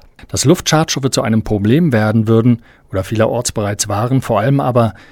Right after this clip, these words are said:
dass es für diese keine Grenzen gibt, erkannte man schon vor dreißig Jahren. Neunzehnhundertneunundsiebzig verabschiedeten deshalb zahlreiche Staaten die Genfer Luftreinhaltekonvention. Ein erster Schritt, um auf internationaler Ebene Maßnahmen zur Luftreinhaltung festzulegen.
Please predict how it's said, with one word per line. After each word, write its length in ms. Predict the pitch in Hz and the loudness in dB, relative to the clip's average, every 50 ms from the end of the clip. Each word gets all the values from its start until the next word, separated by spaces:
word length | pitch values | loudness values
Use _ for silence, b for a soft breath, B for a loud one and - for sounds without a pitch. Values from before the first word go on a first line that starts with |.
| b b b | b b b
dass 180 | b - 92 - | b -8 -8 -6
es 120 | 110 - | -6 -6
für 140 | - - 98 | -6 -6 -4
diese 280 | 90 117 127 135 151 | -2 -2 -2 -2 -2
keine 280 | 143 - 117 117 113 107 | -2 -4 -2 -2 -2 -2
Grenzen 440 | 104 107 123 151 175 - - 113 101 | -2 0 0 0 0 0 -2 -2 0
gibt, 260 | 117 120 - _ - | 0 -2 -4 _ -4
erkannte 420 | - 160 - - 147 139 131 - | -4 -4 -4 -2 -4 -4 -2 -2
man 220 | 127 123 117 123 123 | 0 0 0 0 -2
schon 260 | - - 107 104 107 | -2 -2 -2 -2 -2
vor 180 | - - 127 123 | -2 -2 -4 -2
dreißig 460 | - 104 92 92 92 - 110 - - | -2 -2 -4 -4 -4 -6 -8 -6 -4
Jahren. 440 | 120 104 104 104 98 98 90 82 - _ _ _ _ _ _ _ _ _ | -2 -2 -2 -2 -4 -6 -8 -10 -12 _ _ _ _ _ _ _ _ _
Neunzehnhundertneunundsiebzig 880 | - 98 104 101 98 - 123 110 120 117 117 107 127 131 - - 170 - | -8 -6 -6 -6 -6 -6 -4 -2 0 0 0 -2 -2 -4 -4 -4 -4 -4
verabschiedeten 640 | - 147 123 123 - - 143 123 123 110 104 107 101 | -4 -6 -6 -6 -4 -4 -2 0 0 0 -2 -2 -2
deshalb 440 | 113 120 - - 135 131 127 - | -2 -2 -2 -2 -2 -4 -4 -4
zahlreiche 500 | - - 127 123 139 143 139 139 - 156 | -4 -4 -2 -2 -2 -2 -4 -4 -4 -6
Staaten 440 | 147 - - 117 104 107 110 - 127 | -8 -8 -6 -6 -6 -6 -4 -4 -4
die 120 | 123 131 117 | -4 -2 -2
Genfer 340 | - 107 110 107 - 131 | -2 -2 -2 0 0 0
Luftreinhaltekonvention. 1500 | 120 113 120 - - - 107 101 101 104 92 98 101 - 104 - - 107 104 101 104 101 95 - 110 104 98 101 92 87 _ b b b b b b b b b b b b b | 0 0 -2 -2 -6 -6 -4 -4 -2 -2 -2 -4 -4 -4 -6 -4 -2 -2 -2 -2 -2 -2 -2 -2 -2 -2 -2 -4 -6 -8 _ b b b b b b b b b b b b b
Ein 80 | - | -4
erster 340 | 113 120 135 151 - - 165 | -2 -2 0 0 0 -2 -2
Schritt, 340 | - - - 151 147 - - b b b b b b b | -2 -2 -2 -2 -2 -2 -6 b b b b b b b
um 100 | b 127 | b -2
auf 160 | 123 127 - 381 | -2 -2 -2 -2
internationaler 760 | - 147 156 139 135 113 - - - 120 110 107 107 110 | -2 0 2 2 2 2 0 -2 -2 0 0 0 0 0
Ebene 340 | - 110 110 110 123 131 139 | -2 -2 -2 0 0 0 0
Maßnahmen 580 | 135 120 113 107 117 - - - 127 120 127 127 | 0 0 0 -2 -4 -6 -4 -4 -2 -2 -2 -2
zur 160 | - 139 127 | -2 -2 0
Luftreinhaltung 680 | 120 120 - - - - 127 123 120 113 120 120 131 127 | 0 -2 -4 -6 -6 -4 -2 -2 -2 -2 -2 -2 -4 -6
festzulegen. 760 | - - 127 - - - - 113 98 98 98 95 87 87 85 | -4 -4 -4 -4 -4 -6 -6 -6 -4 -4 -6 -6 -8 -10 -14